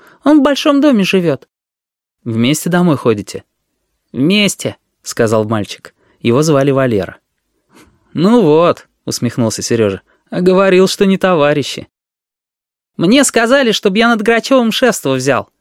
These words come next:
объяснил Валера. «Кто сказал?» «Новая вожатая, ее Наташа зовут». Стасик свернул в походный переулок, Валера за ним.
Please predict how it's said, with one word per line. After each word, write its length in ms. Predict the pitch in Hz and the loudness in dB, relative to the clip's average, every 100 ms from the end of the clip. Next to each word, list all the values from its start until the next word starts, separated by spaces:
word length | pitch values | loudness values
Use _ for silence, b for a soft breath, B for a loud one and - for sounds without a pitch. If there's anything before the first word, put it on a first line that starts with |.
| _ _ _ | _ _ _
объяснил 500 | 113 110 107 127 123 | -8 -4 -4 -2 0
Валера. 460 | 117 107 101 90 - _ _ _ _ _ _ _ | 0 0 0 -2 -8 _ _ _ _ _ _ _
«Кто 240 | - 311 | -6 -2
сказал?» 480 | 254 - 117 104 95 _ _ _ _ _ _ _ | 0 -2 -4 -4 -6 _ _ _ _ _ _ _
«Новая 360 | 190 294 294 262 | 0 2 4 2
вожатая, 580 | 269 262 214 123 101 _ | 2 0 -2 -4 -10 _
ее 280 | - 139 175 | 0 2 4
Наташа 440 | - 285 202 - | 4 2 -2 -2
зовут». 400 | 127 143 123 - _ _ _ _ _ _ _ _ _ _ | -2 0 -2 -6 _ _ _ _ _ _ _ _ _ _
Стасик 460 | - - 143 139 147 | -16 -2 -2 -2 -4
свернул 360 | - 131 131 131 | -2 0 0 -2
в 80 | |
походный 460 | - 117 - 117 120 | -2 -2 0 0 -2
переулок, 580 | 120 120 110 98 92 - _ | -2 -2 0 -2 -4 -12 _
Валера 360 | 110 107 117 127 | -4 0 2 0
за 180 | 123 127 | 0 -2
ним. 220 | 101 | -4